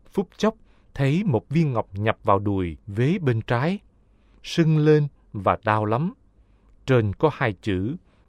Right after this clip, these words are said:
Triệu Thố và thành một ghẻ mặt người. Thì ra, ngài tiền thân là Viên Án, đã chém Triệu Thố.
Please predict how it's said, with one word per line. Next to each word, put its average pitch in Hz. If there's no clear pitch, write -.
Triệu 95
Thố 139
và 113
thành 117
một 107
ghẻ 107
mặt 101
người. 95
Thì 120
ra, 143
ngài 110
tiền 113
thân 160
là 104
Viên 123
Án, 156
đã 120
chém 156
Triệu 90
Thố. 143